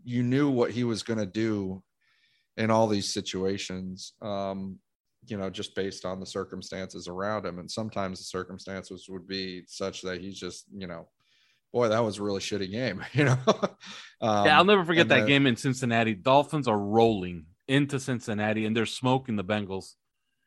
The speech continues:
Speaker 2: And then he was just a one-man gang im-, imploding and giving away the lead by himself, essentially, in the
Speaker 1: Yeah.
Speaker 2: second half. You remember that game.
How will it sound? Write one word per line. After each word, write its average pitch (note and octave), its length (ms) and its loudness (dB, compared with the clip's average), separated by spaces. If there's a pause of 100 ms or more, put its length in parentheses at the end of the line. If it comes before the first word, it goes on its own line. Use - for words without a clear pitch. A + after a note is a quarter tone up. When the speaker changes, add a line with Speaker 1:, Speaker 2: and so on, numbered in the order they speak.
(480)
Speaker 2:
And B2 140 4
then F#3+ 140 6
he A3+ 100 8
was G#3+ 100 4
just G#3 220 0
a C#3+ 80 8
one-man C#3 680 2
gang A2+ 540 0
im-, G#2+ 220 0 (100)
imploding A#2 800 2
and A2 160 -4
giving B2 240 2
away B2+ 240 0
the B2 140 -4
lead B2 280 -2
by G2+ 140 2
himself, B2 500 -2
essentially, G2+ 480 -10 (360)
in C#3+ 100 0
the C3 60 0
Speaker 1:
Yeah. - 40 -8
Speaker 2:
second D3 320 2
half. E3+ 320 0 (300)
You F#3 140 4
remember A2 300 6
that F#2+ 180 0
game. C3 300 -4